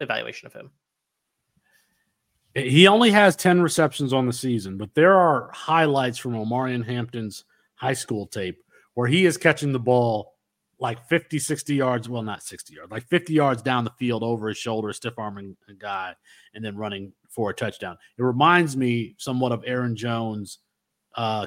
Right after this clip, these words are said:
Speaker 2: college tape at utep. You saw that. You saw, but you saw him kinda mossing players,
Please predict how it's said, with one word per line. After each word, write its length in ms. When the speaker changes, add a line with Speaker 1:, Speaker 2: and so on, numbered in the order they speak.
Speaker 2:
college 460
tape 260
at 120
utep. 480
You 100
saw 300
that. 240
You 100
saw, 180
but 240
you 80
saw 200
him 120
kinda 220
mossing 520
players, 460